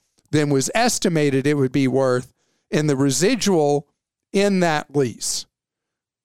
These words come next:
What I'd like you to do is buy the vehicle in September or July, buy the vehicle in July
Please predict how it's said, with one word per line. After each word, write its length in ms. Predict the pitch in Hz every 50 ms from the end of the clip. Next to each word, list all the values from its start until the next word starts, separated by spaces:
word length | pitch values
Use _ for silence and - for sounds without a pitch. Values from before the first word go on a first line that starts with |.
| _ _ 151
What 260 | 139 151 143 143 -
I'd 220 | - 151 143 127 131
like 400 | 127 139 170 202 247 226 - -
you 100 | 226 220
to 120 | 190 175
do 460 | - - 151 139 131 113 113 113 135 - _ _ _ _ _ _ _ _ _ _ -
is 260 | 185 165 135 120 117
buy 480 | - _ - 147 143 165 180 202 233 240
the 140 | 202 220
vehicle 800 | 196 165 185 175 170 156 151 139 - - 190 135 127 135 139 - _ _ _ _
in 260 | 190 202 226 240 226
September 680 | 214 - - 240 214 208 - - - 202 170 139 143 -
or 140 | - 147 147
July, 500 | - 214 180 170 165 139 117 107 120 139 - _ _ _ _ _ _ _ _ _ _
buy 200 | 160 160 180 220
the 120 | 214 233
vehicle 480 | 175 208 202 196 185 175 - 208 156 165
in 100 | 165 165
July 560 | 156 175 165 139 143 131 123 117 113 120 120